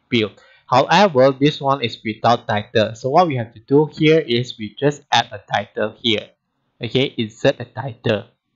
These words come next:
So a title is inserted, then we just type whatever we want. So let's say we don't want to use this method, we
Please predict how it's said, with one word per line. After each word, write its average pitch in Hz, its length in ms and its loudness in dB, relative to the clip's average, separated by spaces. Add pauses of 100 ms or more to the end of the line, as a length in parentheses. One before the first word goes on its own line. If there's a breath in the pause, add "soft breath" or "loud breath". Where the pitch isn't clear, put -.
(420)
So 120 220 0
a 113 120 0
title 117 420 -2
is 107 220 -10
inserted, 127 600 0 (260)
then 110 140 -2
we 101 180 -10
just 123 260 -2
type 131 220 0
whatever 110 680 -4
we 101 220 -20
want. 101 260 0 (380 loud breath)
So 165 200 4
let's 131 360 4
say 240 100 4
we 127 160 2
don't 120 140 -4
want 202 220 0
to 127 80 -4
use 131 280 0
this - 260 -12
method, 110 500 -4
we 107 200 -12